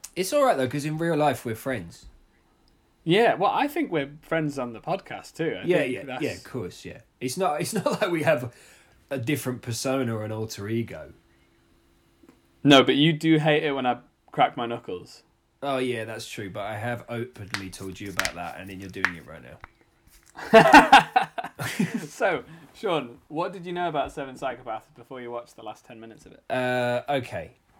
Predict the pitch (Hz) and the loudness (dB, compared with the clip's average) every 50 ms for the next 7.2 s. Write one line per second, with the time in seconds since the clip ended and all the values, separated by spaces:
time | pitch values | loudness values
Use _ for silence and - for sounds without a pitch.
0 | _ _ _ _ _ _ _ _ _ - 127 131 143 143 139 147 143 135 127 - | _ _ _ _ _ _ _ _ _ -4 0 2 2 2 2 0 -2 -2 -6 -10
1 | - _ - 117 104 110 131 139 143 151 151 151 135 147 143 139 131 131 - - | -16 _ -14 -12 -6 -2 0 0 2 2 0 0 0 0 0 0 -2 -2 -2 -2
2 | 135 123 120 117 113 110 107 107 107 110 107 - _ _ _ _ _ - 95 - | 0 0 0 0 -2 -4 -6 -8 -10 -10 -12 -14 _ _ _ _ _ -14 -10 -6
3 | - 120 110 107 - - - - 104 107 113 117 - _ - 117 110 104 104 104 | -6 -4 -4 -4 -8 -10 -10 -10 -10 -10 -12 -14 -14 _ -10 -10 -8 -8 -10 -10
4 | 101 98 107 113 - - - - 104 - - - - - - - - - _ _ | -12 -12 -14 -14 -6 -4 -4 -4 -4 -8 -12 -12 -10 -10 -10 -10 -12 -18 _ _
5 | - - - - - - - 131 127 127 127 131 135 143 147 151 160 - 123 117 | -20 -20 -18 -18 -18 -6 -2 0 0 0 0 -2 -2 -2 0 -2 -2 -4 -4 -6
6 | 127 120 113 - - 117 110 104 101 95 - 104 101 98 101 101 98 101 98 98 | -6 -8 -8 -6 -4 -4 -4 -4 -6 -8 -8 -6 -6 -6 -6 -8 -8 -10 -10 -12
7 | 107 113 - | -12 -14 -16